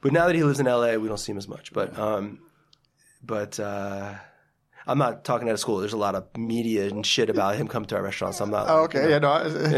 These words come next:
Speaker 2: no,
Speaker 1: you know,
Speaker 2: I,
Speaker 1: I,
Speaker 2: no, I, I,
Speaker 1: I don't
Speaker 2: I,
Speaker 1: drop dimes on people who come to the restaurant, keep it, like,
Speaker 2: No,
Speaker 1: low-key.
Speaker 2: I,
Speaker 1: But
Speaker 2: exactly.
Speaker 1: there's a lot of paparazzi outside the
Speaker 2: I'm
Speaker 1: restaurant when
Speaker 2: sure.
Speaker 1: those guys are there,
Speaker 2: I know.
Speaker 1: so.
Speaker 2: I can imagine, man. Yeah, no.
Speaker 1: But, um,
Speaker 2: But it just, it seemed like a place, like, you know,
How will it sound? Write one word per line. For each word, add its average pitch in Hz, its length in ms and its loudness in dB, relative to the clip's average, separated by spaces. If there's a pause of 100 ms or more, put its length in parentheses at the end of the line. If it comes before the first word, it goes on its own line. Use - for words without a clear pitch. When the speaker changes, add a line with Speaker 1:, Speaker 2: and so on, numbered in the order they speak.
(140)
Speaker 2:
no, 120 180 2
Speaker 1:
you 110 140 -4
know, 98 160 -2
Speaker 2:
I, 123 100 2
Speaker 1:
I, 147 60 2
Speaker 2:
no, 208 80 4
I, 160 160 6
I, 156 260 4
Speaker 1:
I - 20 2
don't 202 120 4
Speaker 2:
I, 180 40 6
Speaker 1:
drop 190 200 4
dimes 175 260 2
on 165 60 4
people 160 180 2
who 160 60 4
come 170 120 6
to 156 60 6
the - 20 6
restaurant, 156 320 4
keep 170 120 4
it, 151 80 4
like, 135 160 2
Speaker 2:
No, 208 160 4
Speaker 1:
low-key. 175 120 6
Speaker 2:
I, 180 120 4
Speaker 1:
But 175 80 0
Speaker 2:
exactly. 170 240 4
Speaker 1:
there's 196 160 6
a 220 40 6
lot 196 220 6
of 165 60 0
paparazzi 160 500 4
outside 151 220 4
the 147 60 6
Speaker 2:
I'm - 40 6
Speaker 1:
restaurant 170 240 4
when 143 80 0
Speaker 2:
sure. 214 120 6
Speaker 1:
those 185 100 8
guys 147 180 2
are 135 60 -2
there, 127 160 4
Speaker 2:
I 147 100 6
know. 151 60 4
Speaker 1:
so. 147 180 4
Speaker 2:
I 127 160 4
can 147 220 0
imagine, 139 520 4
man. 101 200 2
Yeah, 120 160 4
no. 123 180 6
Speaker 1:
But, 135 240 0
um, 123 460 2
Speaker 2:
But 170 100 4
it 170 140 2
just, 180 200 0
it 156 140 2
seemed 170 240 4
like 143 160 4
a 131 80 2
place, 143 340 4
like, 127 300 4 (460)
you 160 80 6
know, 113 340 2